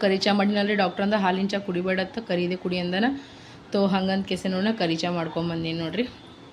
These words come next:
ಸ್ವಲ್ಪ ಹೋಳ್ಗೆ ತಿಂದು ಗಡಗಟ ಅದು ಕರಿ ಚಾ ಕುಡ್ದಂದ್ರೆ ಗಂಟಲು ಸಾಫ್ ಆಗ್ಬಿಡ್ತದೆ. ಮತ್ತು ನಾನು ನೋಡ್ರಿ ಈಗ ಚಾಕ್ಲೇಟ್ ತೊಗೊಳಕ್ ಬಂದೀನಿ. ನಮ್ಮ ಮೇಡಮ್ದೇನೋ ಬರ್ತಡೇ ಅದ ಅಂತ. ಅಂಕಲ್ ಮೇರಾ YouTube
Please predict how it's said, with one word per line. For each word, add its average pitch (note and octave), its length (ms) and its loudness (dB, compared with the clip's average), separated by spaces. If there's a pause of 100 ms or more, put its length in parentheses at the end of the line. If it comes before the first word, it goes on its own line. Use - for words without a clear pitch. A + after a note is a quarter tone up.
(640)
ಸ್ವಲ್ಪ F#3+ 220 -6
ಹೋಳ್ಗೆ F3+ 200 2 (100)
ತಿಂದು G#3+ 200 2
ಗಡಗಟ F3 340 -2 (120)
ಅದು F3 100 -2 (240)
ಕರಿ E3+ 180 -2 (100)
ಚಾ F3+ 40 2 (100)
ಕುಡ್ದಂದ್ರೆ F3+ 400 -2
ಗಂಟಲು D#3+ 380 -4
ಸಾಫ್ D3+ 280 -6
ಆಗ್ಬಿಡ್ತದೆ. D#3 540 -10
ಮತ್ತು - 220 -16 (960)
ನಾನು G3+ 260 -8
ನೋಡ್ರಿ G3 180 -4
ಈಗ G#3 80 -2 (120)
ಚಾಕ್ಲೇಟ್ F#3+ 360 -4
ತೊಗೊಳಕ್ F#3+ 280 -6
ಬಂದೀನಿ. G3 320 -8
ನಮ್ಮ G3+ 180 -6
ಮೇಡಮ್ದೇನೋ G3 500 -6
ಬರ್ತಡೇ G3 440 -4
ಅದ F#3+ 80 -6 (100)
ಅಂತ. G3 140 -10 (960)
ಅಂಕಲ್ A3+ 260 -4
ಮೇರಾ C4+ 200 0
YouTube B3 220 -8